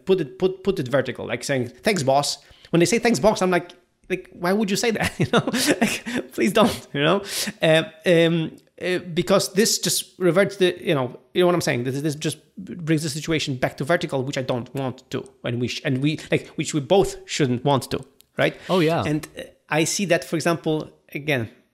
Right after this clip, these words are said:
Speaker 1: thanks to these two books, uh, what I do, how I communicate with my kids. I no longer try to say to my daughter, you know, "Do this because I want it, because I'm your freaking parent and you should do it."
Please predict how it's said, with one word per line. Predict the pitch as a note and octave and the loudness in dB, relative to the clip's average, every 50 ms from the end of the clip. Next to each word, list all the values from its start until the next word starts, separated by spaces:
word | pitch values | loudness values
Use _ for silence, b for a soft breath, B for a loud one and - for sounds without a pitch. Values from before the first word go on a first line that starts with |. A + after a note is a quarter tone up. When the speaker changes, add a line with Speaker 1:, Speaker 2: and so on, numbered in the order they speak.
| _ _ _ _ | _ _ _ _
Speaker 1:
thanks | _ - C3+ B2+ - | _ -4 -4 -4 -4
to | - C3+ | -6 -6
these | C3+ D3 C#3+ - _ - | -6 -6 -6 -8 _ -6
two | - C#3+ B2+ | -2 -2 0
books, | C3 G3 G#3 - F#3 - - - - - | 2 2 2 2 0 -4 -8 -10 -6 -4
uh, | C#3+ B2 B2 B2+ B2+ - - | -2 0 0 0 -2 -4 -6
what | - E3+ D#3+ D3+ | -2 0 2 4
I | D3 C#3+ | 4 2
do, | C3 B2 E3 D#3+ D#3+ D#3 D#3 - | 2 2 2 2 2 2 0 0
how | - D3+ D3+ | 2 2 2
I | D3+ | 4
communicate | D3+ - D3 D3+ D3+ - D3+ C3 | 2 2 2 2 2 2 2 0
with | C#3 C3 | 0 0
my | - C3 | -2 -4
kids. | B2+ - B3 C4+ D3 G2 - - - - - _ _ _ _ _ _ _ | 0 2 4 4 4 2 0 -4 -6 -6 -12 _ _ _ _ _ _ _
I | - C#3+ C#3+ | 0 2 4
no | E3 G3+ A3 | 4 6 6
longer | G#3+ G#3 G#3+ A3+ A3 G3 G3 F3+ | 6 6 6 6 4 4 2 2
try | F#3+ F3 E3+ | 2 2 0
to | - - D#3+ | 0 0 -2
say | - - G3 F#3 | 2 2 2 2
to | F#3 F#3 | 2 0
my | E3+ D#3+ D3+ D3 C#3 C#3 C3+ - _ F#3 | 0 0 0 0 0 -2 -4 -10 _ 0
daughter, | C#3 E3+ F3 E3 - B2+ A#2 A#2 - - | 4 4 4 4 2 -2 -2 -4 -4 -2
you | E3 C#3 | -2 0
know, | C3 | 2
"Do | B2+ D3 F#3+ | 4 6 6
this | F3+ F3+ F3+ C3+ | 8 6 4 4
because | D3+ D#3+ D#3+ E3+ - | 2 0 -2 -2 0
I | C#3+ | 2
want | C#3 D3 F3 F#3 E3+ F3+ - | 4 4 4 4 2 2 -2
it, | B2 - - - | -2 -2 -4 -8
because | C#3+ B2 D3+ D3 - | -4 -2 0 0 2
I'm | C#3+ C3+ | 2 2
your | C#3 C3 | 2 2
freaking | B2+ - - - - - - - - D3+ C3+ B2 | 0 -2 -10 -18 -20 -6 -4 0 0 0 2 4
parent | E3 D#3 C#3 C3 B2+ B2+ | 4 4 4 4 4 2
and | C3+ B2+ | 2 2
you | C3 C3 | 2 2
should | - C#3+ C#3 D3+ | 0 -2 2 2
do | G3 D#3 | 4 6
it." | - - - - - - | 6 4 4 0 -4 -12